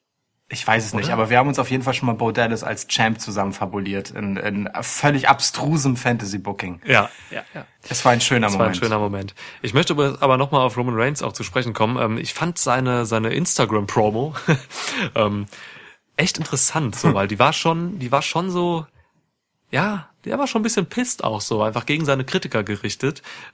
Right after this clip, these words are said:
Speaker 2: ähm, weil er echt
Speaker 1: Mhm.
Speaker 2: einfach ziemlich klare Worte gefunden hat, so nach dem Motto, ähm, ja, Leute, ihr wisst nicht, was hier in den Köpfen von anderen vorgeht und so, ähm, ihr könnt das fast zum Überlaufen bringen, so,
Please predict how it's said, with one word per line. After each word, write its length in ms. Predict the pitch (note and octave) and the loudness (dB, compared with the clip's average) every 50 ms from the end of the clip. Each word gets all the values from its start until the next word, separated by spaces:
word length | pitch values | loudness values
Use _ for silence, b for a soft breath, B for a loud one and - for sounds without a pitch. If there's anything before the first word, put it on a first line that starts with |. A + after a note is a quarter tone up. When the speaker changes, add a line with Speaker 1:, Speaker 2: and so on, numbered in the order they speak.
| - | -6
Speaker 2:
ähm, 300 | - A2+ A2 G#2+ A2 G#2+ | -4 -2 -2 -2 -4 -2
weil 100 | G#2 A2+ A#2+ | 0 4 4
er 200 | B2 A#2+ - - - - - | 6 4 4 0 -4 -10 -2
echt 220 | - C#3+ C#3+ B2+ | 2 4 4 6
Speaker 1:
Mhm. 80 | A#2+ B2+ | 6 4
Speaker 2:
einfach 220 | C#3+ B2+ C3 A#2+ - | 2 2 0 -4 -4
ziemlich 260 | - D#3 D3+ C3+ - | -4 -4 -4 -4 -2
klare 300 | - C#3+ D3 C#3+ C3+ B2+ | 0 0 2 2 2 2
Worte 180 | C#3+ E3 E3+ C3 | 2 0 0 -2
gefunden 380 | A#2+ G#2+ - - B2+ B2 B2 A#2+ | -6 -6 -2 -2 -2 0 0 -2
hat, 140 | A#2 A2+ | -2 -2
so 100 | - B2 | -2 -2
nach 140 | A#2 A2+ A2 | -2 -4 -2
dem 100 | - B2+ | -4 -2
Motto, 340 | A#2 A#2+ B2 A#2+ A#2+ A#2+ - | 0 2 2 2 0 0 0
ähm, 280 | B2+ A#2 A2+ A2 G#2+ B B B B B B B B B B B B B B B B _ _ | -2 -2 -2 -4 -6 B B B B B B B B B B B B B B B B _ _
ja, 340 | - C3 A#2+ A2+ A2+ G#2+ F#2 F2+ - - - - - - - - - | -4 0 2 2 2 2 0 -4 -14 -18 -18 -20 -20 -20 -20 -20 -14
Leute, 300 | - - B2 B2+ - A#2+ A#2+ | -6 -2 0 0 0 0 0
ihr 140 | B2+ - G#2+ | 0 0 0
wisst 200 | B2+ - - D3 | 0 -2 0 -2
nicht, 160 | B2 - C3 | 0 2 2
was 140 | B2 - - | 2 2 4
hier 180 | B2+ A#2+ A#2 | 4 4 4
in 40 | A#2 | 2
den 140 | A2+ A2 G#2 | 0 -2 2
Köpfen 420 | - C3 B2+ - - C3 A#2+ A#2 | 2 0 0 2 -2 -2 -2 0
von 200 | - - A#2+ A2+ | 0 0 2 2
anderen 300 | A#2 A#2+ B2 A#2+ A#2 A2+ A2+ | 4 2 2 2 0 0 0
vorgeht 420 | - C#3 C3+ C#3 C#3 C3+ B2+ C3+ | 2 4 4 4 4 2 0 0
und 140 | C3 B2 A#2 | -2 -4 -2
so, 320 | B2+ C3 B2+ B2 B2 C3 A#2+ | 0 0 2 2 2 0 0
ähm, 240 | A2 A2 A2 G#2+ | -2 -2 -2 -4
ihr 120 | A2+ A#2 A2 | -4 -4 -2
könnt 180 | - B2+ A2+ | 0 0 0
das 120 | - A2 - | 0 -2 -2
fast 200 | - C3 - - | -2 -2 -2 -2
zum 100 | C#3+ C3 | -2 0
Überlaufen 440 | C3 C3 B2 B2 B2 A#2 A#2+ A#2+ G#2+ | 2 4 4 4 4 2 0 -2 -2
bringen, 260 | A#2 A#2 A#2+ A#2+ A#2 | 0 0 2 0 0
so, 240 | A2 A2+ A#2 A2+ | 2 2 2 0